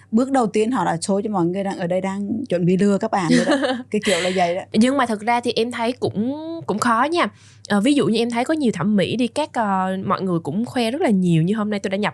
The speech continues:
Speaker 2: cái máy này mấy chục tỷ, vài chục tỷ, đúng không?
Speaker 1: Ừ, ừ,
Speaker 2: Và
Speaker 1: ừ.
Speaker 2: em cũng suy nghĩ là nếu như mà mình nhập một con máy, một cái số tiền nó quá nhiều,
Speaker 1: Chính xác.
Speaker 2: nhưng mà mình làm một cái liệu trình thì đều là mang mát là liệu trình
Speaker 1: À,
Speaker 2: giá rẻ,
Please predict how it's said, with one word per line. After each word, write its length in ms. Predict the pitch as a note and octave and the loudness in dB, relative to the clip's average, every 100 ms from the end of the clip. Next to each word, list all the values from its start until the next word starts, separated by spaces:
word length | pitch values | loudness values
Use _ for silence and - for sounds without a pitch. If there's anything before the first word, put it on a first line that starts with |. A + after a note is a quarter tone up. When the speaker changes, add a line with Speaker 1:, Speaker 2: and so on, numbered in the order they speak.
| - | -4
Speaker 2:
cái 80 | A3+ | -6
máy 260 | A3 A3+ | -4 -6
này 180 | D#4 G3+ | -4 -4
mấy 200 | E3 C4 | -4 -4
chục 160 | - - - | -6 -8 -2
tỷ, 360 | D#3+ A2 B3+ | -2 0 0
vài 200 | D4+ G3+ | 0 -2
chục 160 | E3+ E3 - | -2 -8 -2
tỷ, 220 | D#3+ C3 | -2 0
đúng 160 | A#3+ E4 | -2 2
không? 280 | C#4 G#3+ | 2 2
Speaker 1:
Ừ, 60 | G3 F#3 F#3 F#3 | -2 -6 -8 -2
ừ, 40 | |
Speaker 2:
Và 400 | A3 G#3+ G3+ F#3+ - | 2 4 4 2 0
Speaker 1:
ừ. 60 | - - | -6 -4
Speaker 2:
em 120 | C#4+ | -2
cũng 140 | B3 | 0
suy 120 | D4+ | 0
nghĩ 160 | D#4 A3+ | 2 2
là 140 | C4+ G3+ | 2 4
nếu 320 | A3 A#3+ E4 | 4 4 2
như 220 | F4 D#4 | 2 2
mà 100 | C4 | 2
mình 160 | G#3 G3+ | 2 2
nhập 180 | E3+ | 0
một 180 | G3 E3+ | -4 -2
con 220 | A#3+ B3 | -2 -2
máy, 320 | A#3+ A#3 D4 F#4 | -2 0 2 2
một 240 | B3 - | 0 -2
cái 140 | C4 | -4
số 200 | C#4 B3+ | -2 -2
tiền 280 | D#4 C4+ G3+ | -2 0 0
nó 80 | G#3+ - | 0 0
quá 220 | B3+ D4+ | -2 0
nhiều, 180 | G4 D#4+ | 2 2
Speaker 1:
Chính 140 | A3 | 2
xác. 160 | E3+ F#3+ - - | 0 -6 -12 -4
Speaker 2:
nhưng 160 | C#4 D#4 | 0 2
mà 60 | C4+ | 4
mình 160 | A3 | 4
làm 200 | G#3+ G3 | 2 2
một 100 | F3+ | 0
cái 120 | C#4 | 2
liệu 220 | E4 F#3 - | 2 2 0
trình 360 | A3 F3+ F3+ | -2 -2 -2
thì 120 | G3 | -4
đều 200 | F3+ G#3 | 0 2
là 120 | F#3 E3 | 2 -2
mang 420 | A3+ B3 C4+ C4 | -2 -2 -4 -4
mát 200 | C#4+ F4 | -4 -2
là 80 | D4+ | 0
liệu 220 | G#3 D#3+ - | 2 0 0
trình 120 | G3 | 0
Speaker 1:
À, 120 | G#3+ G3+ | 2 4
Speaker 2:
giá 160 | D4+ D4+ | 2 2
rẻ, 280 | G3 C4 | 0 0